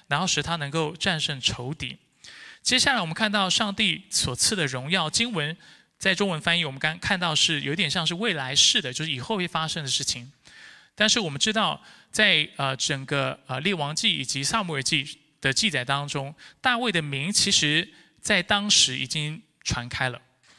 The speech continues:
所以上帝会使他得大名，但是其实现在已经开始了，已经得了大名，但是以后这个名会更，就是更得着传扬，会让更多人得知。同样的，七章十节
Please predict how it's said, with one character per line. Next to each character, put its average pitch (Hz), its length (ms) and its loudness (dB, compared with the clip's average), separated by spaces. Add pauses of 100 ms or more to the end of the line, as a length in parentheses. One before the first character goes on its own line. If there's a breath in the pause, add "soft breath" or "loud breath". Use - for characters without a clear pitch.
(1500 soft breath)
所 - 180 4
以 180 40 4
上 - 440 0
帝 202 140 4
会 226 180 0
使 - 160 6
他 185 160 2
得 139 160 -2
大 190 240 0
名， 127 320 -12
但 180 100 0
是 185 80 0
其 165 100 2
实 151 100 0
现 202 320 2
在 151 180 0
已 131 60 -4
经 135 180 -6
开 127 220 -4
始 - 180 2
了， - 180 -18 (380)
已 135 100 -8
经 143 160 -4
得 123 140 -6
了 127 100 -4
大 123 200 -4
名， 120 180 -16
但 165 160 2
是 - 120 -2
以 135 120 -4
后 202 180 0
这 185 120 -2
个 180 40 0
名 131 220 -6
会 151 260 0 (640 loud breath)
更， 156 340 -2 (440)
就 - 120 0
是 131 380 0 (500)
更 202 200 2
得 143 160 0
着 139 160 2
传 131 360 -2
扬， 135 280 -2
会 170 220 -2
让 147 240 -2
更 160 180 -6
多 139 180 -4
人 123 220 -10
得 123 240 -8
知。 160 260 0 (400 loud breath)
同 170 180 0
样 262 160 4
的， 170 140 4
七 - 180 4
章 262 160 2
十 190 280 6
节 135 360 -4